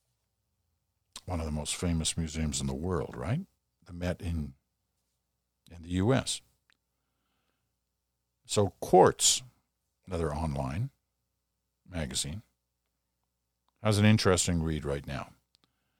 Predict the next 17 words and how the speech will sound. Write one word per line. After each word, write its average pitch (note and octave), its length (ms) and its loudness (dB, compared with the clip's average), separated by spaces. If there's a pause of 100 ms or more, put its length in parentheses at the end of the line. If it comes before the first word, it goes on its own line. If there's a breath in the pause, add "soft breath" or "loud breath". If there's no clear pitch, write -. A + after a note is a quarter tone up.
(360)
It D#3+ 200 4
lays E3 340 8
out A#2 160 12
the F#2 100 6
mind-boggling A2 1080 8
logistics E2+ 880 0 (1080)
of G2 160 -6
shutting E3 540 6
down F2 320 6
the F2 80 6
Met F2 380 4
Museum, G#2+ 540 2 (2000)
where A2+ 220 8
there G#2+ 180 12
are G2 380 10
only B2 360 8
forty B2+ 640 4